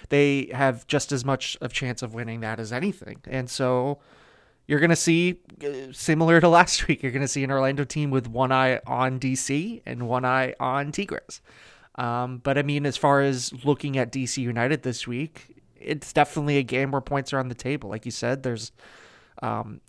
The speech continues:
I don't know how much improvement <laughs> has gone on here, but Wayne Rooney's had an off season with this team. He's had a full preseason with this team.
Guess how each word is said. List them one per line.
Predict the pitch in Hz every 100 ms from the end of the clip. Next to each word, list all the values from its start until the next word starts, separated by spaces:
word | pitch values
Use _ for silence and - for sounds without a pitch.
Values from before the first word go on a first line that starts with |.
| -
I | 151
don't | 151 -
know | 147
how | 127
much | 139 135 143
improvement | 143 123 143 139 170 175 - - - -
<laughs> | - - -
has | 147
gone | 147 135
on | 131 156
here, | 175 202
but | 151 135 139
Wayne | 135 131
Rooney's | 123 123 127
had | - 117
an | 117
off | 117 120
season | 139 127 131
with |
this | 120 120
team. | - 156
He's | 143 117
had | 120
a |
full | 113 113
preseason | - 139 131 139 123 127
with | 123
this | 127
team. | - 131 135 147